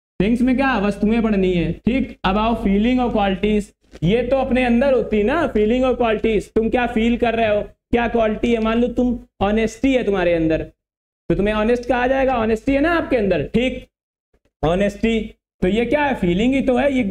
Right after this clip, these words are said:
quality ही तो है, Honesty quality है। जैसे beauty है किसी के अंदर,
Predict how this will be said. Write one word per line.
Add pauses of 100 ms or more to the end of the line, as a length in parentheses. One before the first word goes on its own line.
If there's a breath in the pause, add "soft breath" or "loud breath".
(260)
quality
ही
तो
है, (200)
Honesty
quality
है। (120)
जैसे
beauty
है
किसी
के
अंदर,